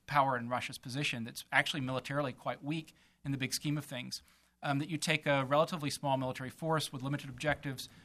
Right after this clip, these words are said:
you move into a, a country with, a, with, um, some residual ethnic population or, or territorial claim.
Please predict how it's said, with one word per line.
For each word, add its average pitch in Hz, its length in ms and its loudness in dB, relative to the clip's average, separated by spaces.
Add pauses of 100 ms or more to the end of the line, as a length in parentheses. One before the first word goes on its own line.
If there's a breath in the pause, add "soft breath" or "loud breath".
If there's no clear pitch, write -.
(120)
you 147 100 0
move 147 320 2
into 139 380 2
a, 131 240 -6
a 131 40 -2
country 147 360 0
with, 127 160 -4
a, 123 120 -6 (220)
with, 127 220 -6 (160)
um, 127 240 -4
some 156 280 2
residual 135 600 -2
ethnic 139 380 -2
population 131 600 0
or, 123 180 -8 (360 loud breath)
or 143 80 -2
territorial 143 500 0
claim. 131 420 -2